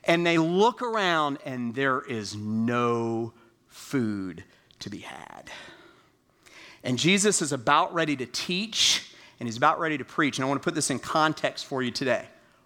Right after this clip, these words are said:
What if today, right now it's, uh, about eleven thirty. What if today I were to tell you I'm preaching for four hours straight,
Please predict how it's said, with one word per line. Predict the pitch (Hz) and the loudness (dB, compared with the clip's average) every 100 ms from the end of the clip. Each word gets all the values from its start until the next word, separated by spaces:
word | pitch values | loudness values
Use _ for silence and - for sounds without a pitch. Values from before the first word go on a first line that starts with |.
| - | 2
What | 196 233 | 4 4
if | 196 | 0
today, | - 165 110 - _ | -2 -2 -2 -6 _
right | 139 165 | -2 0
now | 160 165 | 2 4
it's, | 156 - | 2 2
uh, | 151 135 131 139 165 | 4 6 4 2 -4
about | 139 135 | 0 2
eleven | 127 143 160 | 4 2 0
thirty. | - 127 82 _ - - - | -4 -4 -6 _ -20 -20 -6
What | - 208 | 2 4
if | 254 | 2
today | - 196 196 180 151 147 | 0 4 6 6 4 2
I | 156 | 2
were | 170 165 | 2 2
to | |
tell | 156 190 175 | -2 0 2
you | 160 151 | 2 2
I'm | 143 | 0
preaching | - 202 214 175 | 2 0 0 -4
for | 143 143 | -4 -10
four | - 190 180 | 0 4 6
hours | 175 160 147 - | 6 4 0 -2
straight, | - - 156 143 120 | -4 -2 2 2 0